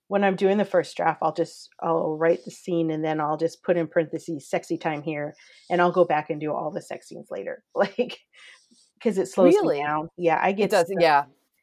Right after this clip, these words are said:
Speaker 1: Yeah, I
Speaker 2: yeah.
Speaker 1: get stuck on them, and, and it's hard to make it, you know, different than every other one, and, you know. <sighs> But, yeah, so my first ones, and there was a, there was a lot of 'em, 'cause,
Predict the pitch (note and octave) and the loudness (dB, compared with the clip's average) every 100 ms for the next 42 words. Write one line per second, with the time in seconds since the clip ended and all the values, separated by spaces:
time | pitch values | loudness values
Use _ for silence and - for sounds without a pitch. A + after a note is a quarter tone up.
0 | - G3 A#3+ F4 - - B3+ E4 D#4+ A#3 | 0 0 4 2 0 -12 -10 -4 -4 -2
1 | F#3+ F#3 G3 F#3+ F#3+ G3 _ _ _ _ | -4 -4 -4 -4 -6 -10 _ _ _ _
2 | _ - G#3+ G#3 G3+ G#3 G3+ - - G3 | _ -10 -6 -4 -4 -6 -10 -14 -4 0
3 | G3+ G#3 - A3+ G3+ - F3+ - - F#3 | 0 -2 -4 -4 -4 -4 -4 -4 -10 -8
4 | E3+ F3 F3 _ _ _ _ _ _ _ | -6 -6 -10 _ _ _ _ _ _ _
5 | G3 F#3+ F#3+ F3+ F3 E3+ E3+ E3 D#3+ D#3 | -6 -4 -6 -2 -2 -2 -4 -4 -4 -6
6 | D3+ D3+ D#3 D#3 D#3 D#3+ E3+ G3 _ _ | -10 -10 -10 -10 -12 -14 -18 -20 _ _
7 | _ _ _ _ _ E3+ E3+ D#3 D#3 E3 | _ _ _ _ _ -8 -8 -6 -8 -10
8 | D#3+ _ - - _ - - - - - | -14 _ -20 -20 _ -20 -20 -20 -20 -20
9 | _ _ - C#4+ A#3 - F3+ F#3+ - B3 | _ _ -8 -4 -4 -6 -12 -6 6 8
10 | B3 B3 A3+ A#3 - D4 C#4 D4+ D#4 D4 | 8 6 6 4 2 4 6 4 6 4
11 | C#4+ - B3+ A#3+ A#3+ - C4 C#4+ F4 E4 | 4 2 4 4 0 0 2 4 2 4
12 | B3 - G#3+ A#3+ B3+ A#3+ A3+ G3 G#3+ A#3 | 2 2 2 6 4 2 2 2 2 -2
13 | B3 - G#3 | -4 -2 -4